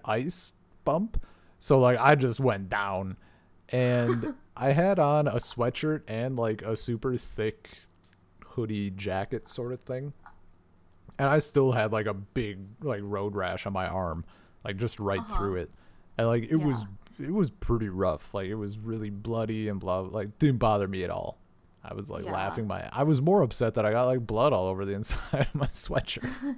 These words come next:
Speaker 2: <laughs>
Speaker 1: But
Speaker 2: Yeah.
Speaker 1: like, that's the, like, that stuff, or, like, the teapot, like, if that breaks and, like, a shard cuts you a little, that's,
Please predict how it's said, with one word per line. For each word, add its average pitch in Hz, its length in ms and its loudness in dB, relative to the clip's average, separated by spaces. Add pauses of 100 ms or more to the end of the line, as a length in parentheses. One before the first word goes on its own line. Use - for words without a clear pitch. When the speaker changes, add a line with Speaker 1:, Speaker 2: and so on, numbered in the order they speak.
(220)
Speaker 2:
<laughs> 262 140 -6 (760)
Speaker 1:
But 98 400 -2
Speaker 2:
Yeah. 143 480 -14 (520)
Speaker 1:
like, 95 140 -2
that's 123 260 -2
the, 127 120 0
like, 92 220 -6
that 151 220 -4
stuff, - 300 -4
or, 131 120 0
like, 131 160 4
the 123 100 2
teapot, 101 720 0
like, 101 260 -4
if 104 120 -8
that 110 240 0
breaks 110 380 -4
and, 110 100 -4
like, 98 140 -2
a 95 60 -4
shard 110 520 -4
cuts - 280 -4
you 143 140 -2
a - 40 0
little, 156 200 0
that's, - 760 -6